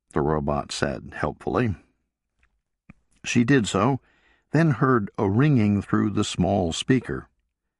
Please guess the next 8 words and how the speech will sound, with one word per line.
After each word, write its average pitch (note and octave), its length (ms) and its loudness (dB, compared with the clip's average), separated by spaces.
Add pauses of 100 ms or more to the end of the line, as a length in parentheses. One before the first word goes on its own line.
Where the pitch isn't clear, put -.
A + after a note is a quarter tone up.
(580)
She - 160 -4
quickly C#2+ 420 -2
brought D2+ 340 -4
the D#2 80 -6
device E2+ 500 -2
to D#2 140 0
her D#2+ 200 -2
ear. F2+ 440 -2